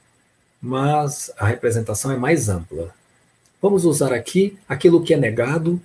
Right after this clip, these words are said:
e aquilo que é oculto. Persiste em nós enquanto nos esforçamos para ocultá-los, né? A sombra, aquilo que tá oculto, fica persistindo em nós durante a vida.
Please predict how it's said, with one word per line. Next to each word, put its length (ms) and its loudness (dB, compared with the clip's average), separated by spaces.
e 80 0
aquilo 360 2
que 200 4
é 280 2
oculto. 800 0
Persiste 560 4
em 80 4
nós 420 4
enquanto 460 -2
nos 180 -4
esforçamos 760 -2
para 220 -4
ocultá-los, 880 -4
né? 260 -4
A 100 -6
sombra, 580 -6
aquilo 240 -8
que 100 -14
tá 140 -6
oculto, 640 -6
fica 200 -4
persistindo 840 2
em 80 0
nós 560 -4
durante 380 -6
a 40 -4
vida. 440 -4